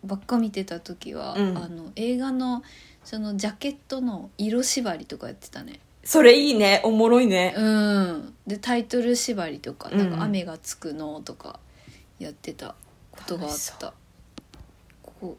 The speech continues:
Speaker 1: 大学一年の頃とかかな。
Speaker 2: うんうんうん。
Speaker 1: た-、楽しかったな。
Speaker 2: やりたいな。
Speaker 1: うん。いやー、いいね。なんか、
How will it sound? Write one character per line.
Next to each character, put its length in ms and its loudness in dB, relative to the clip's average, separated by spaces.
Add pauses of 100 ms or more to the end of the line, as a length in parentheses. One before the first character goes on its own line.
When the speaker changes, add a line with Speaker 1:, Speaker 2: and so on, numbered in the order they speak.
(120)
Speaker 1:
大 220 -6
学 240 -10
一 240 -6
年 180 -2
の 80 -14
頃 240 -18
と 120 -20
か 120 -20
か 120 -20
な。 200 -16
Speaker 2:
う 40 -2
ん 40 2
う 60 0
ん 120 -4
う 40 -4
ん。 200 -10
Speaker 1:
た-、 140 -16
楽 100 -12
し 100 -16
か 120 -12
っ 100 -14
た 120 -16
な。 80 -14
Speaker 2:
や 40 -14 (2750)
り 120 -20
た 160 -8
い 140 -14
な。 220 -20 (720)
Speaker 1:
う 20 -10
ん。 840 -12 (880)
い 80 -6
や 120 -2 (1800)
ー、 40 -16
い 100 -6
い 40 -4
ね。 320 -6
な 100 -6
ん 20 -12
か、 320 -16